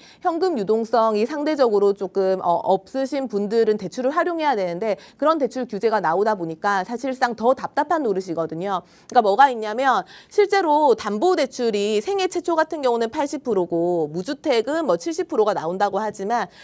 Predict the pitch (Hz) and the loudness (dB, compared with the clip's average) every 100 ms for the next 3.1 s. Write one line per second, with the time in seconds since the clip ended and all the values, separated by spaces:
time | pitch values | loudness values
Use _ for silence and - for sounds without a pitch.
0 | - 226 311 349 320 294 - 262 185 180 | 0 4 4 2 -2 -6 0 0 0 2
1 | 254 330 349 - 392 392 294 240 247 254 | 2 2 -2 -4 -2 -2 -4 0 0 0
2 | 233 196 190 180 196 185 175 160 156 151 | -2 -2 -4 -2 -2 -2 -6 -6 -6 -6
3 | 156 | -10